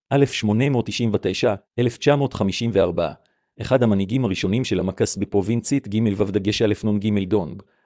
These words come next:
מזכיר משרד העבודה, זכה בכוח אבסולוטי לטפל בכל ענייני העבודה. לין ג'ואן, או לין בוצ'ו, אלף שמונה מאות שמונים ושש,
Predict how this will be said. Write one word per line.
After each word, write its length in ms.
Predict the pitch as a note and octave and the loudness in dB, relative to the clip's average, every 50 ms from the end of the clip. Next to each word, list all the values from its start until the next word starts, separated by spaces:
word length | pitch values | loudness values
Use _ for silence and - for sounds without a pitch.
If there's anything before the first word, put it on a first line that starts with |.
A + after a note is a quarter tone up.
| _ _ | _ _
מזכיר 340 | - G#2 F#2+ - - D#3+ D#3 | -4 -4 -2 0 0 2 2
משרד 320 | C#3+ - - - B2 B2 A2 | 2 2 2 2 4 4 4
העבודה, 420 | G2+ F#2 G#2+ G2+ G2+ G#2 F#2+ D#2 C#2+ - _ _ _ _ _ _ | 2 2 2 2 2 2 2 0 -4 -10 _ _ _ _ _ _
זכה 300 | - G#2+ G2 - C#3 C#3+ | -8 -6 0 2 2 2
בכוח 360 | A2+ A2+ - C3+ C3+ B2+ - | 2 2 2 2 2 4 2
אבסולוטי 480 | A2 G2+ - - A2 A#2 C#3+ - - A2 | 0 -2 0 0 0 2 0 0 0 -2
לטפל 360 | G#2+ G2+ - - - C3 A#2 | -2 -2 -2 0 0 0 2
בכל 300 | A2 G2+ - - D3 C#3+ | 0 0 0 2 2 2
ענייני 320 | C#3 A#2+ G2+ G2+ G2+ G2+ | 2 2 2 2 2 2
העבודה. 400 | G2 G2 F2 F#2 F#2 F#2 E2 C2+ - - _ _ _ _ _ _ _ _ _ _ _ _ _ _ _ _ _ - | 2 0 0 -2 -2 -2 -4 -6 -8 -14 _ _ _ _ _ _ _ _ _ _ _ _ _ _ _ _ _ -4
לין 200 | G#2 A#2 C#3 C3 | 0 0 0 0
ג'ואן, 400 | F#2 - G2+ G2 A2 G#2 F2+ D2 G#1+ - _ _ _ _ | 0 0 0 2 0 -2 -2 -6 -12 -18 _ _ _ _
או 80 | C3 B2+ | 2 2
לין 200 | G#2+ A2 G#2+ G2 | 4 4 4 4
בוצ'ו, 420 | F2+ G2 F#2 - - - - - _ _ _ _ - | 2 0 0 -2 -4 -10 -10 -10 _ _ _ _ 0
אלף 180 | C#3 C#3+ C3+ | 2 2 0
שמונה 360 | - - - G#2+ G#2+ A#2 C#3 D#3 | 0 0 0 2 2 2 2 2
מאות 160 | C#3+ B2 A#2 | 0 -2 -2
שמונים 340 | - A2+ G#2 G#2+ A#2+ A#2+ A2 | -2 0 2 2 2 2 0
ושש, 400 | F#2+ - - - F#2 F#2 - - | 0 0 0 -2 -4 -4 -6 -10